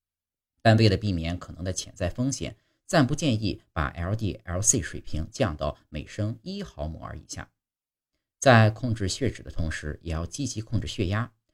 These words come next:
通常呢，建议把血压控制在一百三八十毫米汞柱左右。但对于大于七十五岁的老年患者，可以把血压目标放宽至一百四九十毫米汞柱左右。药物治疗的同时呢，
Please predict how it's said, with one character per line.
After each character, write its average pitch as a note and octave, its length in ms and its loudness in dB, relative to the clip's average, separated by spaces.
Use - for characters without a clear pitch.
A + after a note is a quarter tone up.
通 A#3 160 8
常 F2+ 200 4
呢， F2+ 260 2
建 G#2 240 2
议 E2 160 -8
把 C#2+ 140 -6
血 A#2 220 0
压 A#2+ 180 4
控 G2 240 -6
制 - 80 -10
在 - 260 -8
一 A2 80 -6
百 E2 140 -8
三 A#2 480 4
八 C#3+ 160 4
十 - 400 -6
毫 - 160 -10
米 D#2+ 120 -4
汞 - 180 -18
柱 E2+ 100 -20
左 - 200 -20
右。 - 200 -4
但 C#3 140 8
对 C3+ 180 6
于 A2 380 2
大 B2 180 4
于 G2+ 240 0
七 A2+ 200 -2
十 D#3+ 100 -8
五 E2+ 100 -6
岁 - 180 -4
的 G#2 100 0
老 D2 180 -2
年 G2+ 200 0
患 D3 220 0
者， D#2 220 -6
可 - 100 -6
以 D#2 80 0
把 C2 200 -10
血 - 200 -2
压 D#2+ 120 0
目 G2 140 0
标 G#2+ 300 4
放 F#2 180 2
宽 F#2+ 200 -2
至 - 280 -10
一 - 80 -12
百 - 140 -14
四 - 360 4
九 - 220 -16
十 - 420 -6
毫 D2+ 120 -10
米 D#2+ 100 -10
汞 - 200 -16
柱 - 180 -8
左 - 180 -14
右。 C#2 160 -14
药 A#3 140 4
物 C3 120 2
治 A2+ 140 2
疗 F2+ 140 2
的 F2+ 80 -2
同 D#2+ 180 -4
时 D2+ 180 -8
呢， D2+ 160 -6